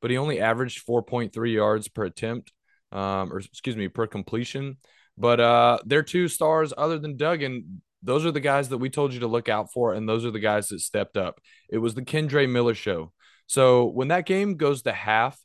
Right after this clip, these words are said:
and T C U is up three to nothing, that's when I started to think, "Okay, maybe T C U's got a chance here," because we said,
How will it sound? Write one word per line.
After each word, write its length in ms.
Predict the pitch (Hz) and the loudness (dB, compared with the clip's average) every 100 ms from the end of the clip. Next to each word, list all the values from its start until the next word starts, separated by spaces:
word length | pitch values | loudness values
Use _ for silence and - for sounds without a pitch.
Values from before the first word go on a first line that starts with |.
| _ _ | _ _
and 160 | - 110 | -12 -10
T 160 | 135 131 | -6 -6
C 160 | - | -2
U 140 | 123 120 | 0 0
is 140 | 113 | 2
up 180 | 117 - | 0 0
three 200 | 117 127 | -2 0
to 100 | 127 | 2
nothing, 480 | 101 95 - 143 185 _ _ _ | 0 -2 -2 -4 -4 _ _ _
that's 300 | 127 135 175 | 2 2 2
when 120 | 190 175 | 0 2
I 340 | 143 143 143 | 2 4 2
started 480 | 131 - 120 120 107 | -2 -2 -2 -2 -6
to 60 | |
think, 460 | 113 120 113 104 - _ _ - | -8 -4 -2 -4 -8 _ _ -12
"Okay, 480 | 147 - 101 98 92 _ _ _ | -8 -4 -2 -4 -6 _ _ _
maybe 720 | 95 104 120 185 226 233 214 - _ | -12 -6 -2 -2 0 -2 -4 -10 _
T 200 | - 196 | -10 -8
C 180 | 165 - | -6 -4
U's 220 | 143 139 | -4 -2
got 200 | 123 127 | 0 0
a 20 | 113 | 0
chance 380 | - 123 127 | -4 -6 -6
here," 120 | 113 95 | -6 -8
because 260 | 98 117 | -8 -6
we 100 | 123 | -6
said, 320 | - 151 101 | 0 0 0